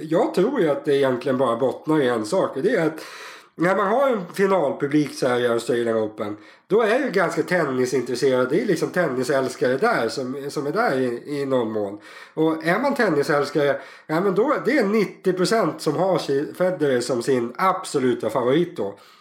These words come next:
Och har man Federer som sin absoluta favorit, då är det ju liksom, då, då ser man det som att det är Djokovic som har kommit och förstört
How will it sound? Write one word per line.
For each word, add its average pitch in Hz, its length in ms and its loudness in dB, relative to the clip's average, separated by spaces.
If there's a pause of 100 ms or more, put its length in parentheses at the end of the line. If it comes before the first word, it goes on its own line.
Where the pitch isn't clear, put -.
(120)
Och 190 100 0
har 262 180 2
man 226 120 0
Federer 165 300 2
som 139 200 -2
sin 147 160 0
absoluta 127 500 -2
favorit, 113 380 -2 (320)
då 277 240 0
är 277 200 2
det 277 120 2
ju 180 80 4
liksom, 143 400 0 (300)
då, 175 400 -2
då 262 140 2
ser 240 360 0
man 220 180 2
det 151 100 2
som 143 300 0
att 151 180 -2
det 147 120 2
är 220 80 2
Djokovic 160 580 0
som 143 140 0
har 139 80 2
kommit 123 420 -2
och 123 60 -4
förstört 139 480 0